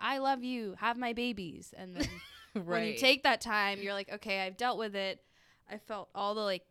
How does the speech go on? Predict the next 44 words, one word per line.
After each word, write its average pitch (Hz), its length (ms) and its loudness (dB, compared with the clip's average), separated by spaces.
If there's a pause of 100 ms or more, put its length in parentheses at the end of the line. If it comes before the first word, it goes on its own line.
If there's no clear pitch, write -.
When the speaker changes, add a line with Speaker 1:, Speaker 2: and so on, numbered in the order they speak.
(120)
Speaker 1:
stages 196 560 -4
of 185 140 -10
grief, 180 320 -8
and 190 80 -12
now 175 320 -4
I 175 80 -12
can 185 180 -16
be 175 160 -16
done 151 300 -16
with - 160 -20
them - 240 -20 (240)
and 180 140 -20
move - 140 -20
on." 160 120 -10
Speaker 2:
Mm-hmm. 147 160 -14 (300)
Speaker 1:
So. - 160 -20 (280)
Speaker 2:
So 214 240 -4
do 208 140 -6
you, 220 500 -6 (720)
right. 160 440 -6
And 247 140 0
I 294 120 0
think 339 240 -6
you 247 120 -6
should 226 340 -6 (360)
delete 190 480 -6
the 226 100 -4
pictures 180 520 -6
once 175 220 -8
you 170 120 -8
know 156 220 -8
for 165 200 -8
sure 165 160 -8
you're 160 140 -6
not 160 180 -8
gonna 165 140 -6
be 156 160 -10
together. 151 500 -10 (120)
Speaker 1:
Yeah. 262 140 -4 (160)
Speaker 2:
Like, 190 200 -4
I 196 100 -2
think 226 260 -4
when 208 200 -4
you 185 580 -6